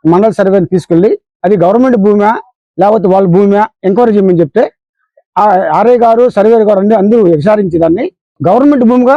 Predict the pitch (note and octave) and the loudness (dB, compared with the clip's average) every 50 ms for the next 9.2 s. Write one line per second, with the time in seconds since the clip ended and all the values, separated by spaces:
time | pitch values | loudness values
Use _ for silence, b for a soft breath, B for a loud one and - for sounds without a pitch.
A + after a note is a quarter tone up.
0 | F#4 - - F#3+ A#3 A3+ G#3 F#3 - E3 D3 A2+ - _ _ _ _ _ _ _ | 0 0 0 0 0 0 -2 -2 -4 -4 -4 -6 -8 _ _ _ _ _ _ _
1 | _ _ _ _ _ _ _ _ _ _ - F3+ F#3 F3 B3+ C4 C4+ A#3+ F#3 G#3+ | _ _ _ _ _ _ _ _ _ _ -2 -2 0 0 0 0 0 -2 -4 -4
2 | F3+ G#3 G3 G3+ F#3 C#3+ - F3 A#3+ - - _ _ - - G3+ A3+ B3+ C4 G#3+ | -2 -2 0 0 0 -2 -2 -2 -4 -4 -6 _ _ -4 -2 0 0 0 0 -2
3 | A#3 - A3 A3+ A3 C#4 C#4+ C4+ B3 G3+ G#3+ G#3 F#3+ F3+ F3 - A3 G3+ F#3+ F3+ | -2 -2 -2 -2 0 0 0 0 0 0 0 0 0 -2 -2 -2 -2 -2 -2 0
4 | C4+ G4 A4 - _ _ _ _ _ _ _ _ - F#3+ G3 - C#4 C#4+ C#4 C4 | 0 -2 -2 -4 _ _ _ _ _ _ _ _ -10 -10 -6 -2 0 0 0 2
5 | G#3+ A3+ G#3 D#3+ A#3+ C#4+ - G3 D#3 G3 A#3+ C4 C4 B3+ A#3+ G3 A#3+ F#3 A#3 A3 | 0 0 0 0 0 -2 0 0 0 0 0 0 0 0 0 0 -2 0 0 0
6 | G#3 G3+ G3 G3+ G3 G#3 G#3 - - F#3+ F#3+ - A#3 G#3+ F3+ F#3 B3 F#4 A#4 G4 | 0 0 0 0 0 -2 -2 -2 -2 -4 -2 -2 -2 -2 -2 0 -2 -2 -4 -6
7 | - E3+ F3 F3+ E3 F#3 F#3+ D#3 - G3 G3+ A#3+ A#3 F#3 G3+ F3 F#3 F3 E3 G#3+ | -6 -4 -4 -2 -2 -2 -4 -2 -2 -2 -2 0 -2 -2 -2 -2 -2 -2 0 -2
8 | C4 A4 - _ _ _ _ _ - - F3+ A#3+ G#3+ G#3 A#3 A#3+ B3 G#3+ F#3 F3+ | -2 -2 -4 _ _ _ _ _ -6 -4 -2 0 0 0 0 0 0 0 0 0
9 | E3 D3 D3 F3+ | 0 0 0 -2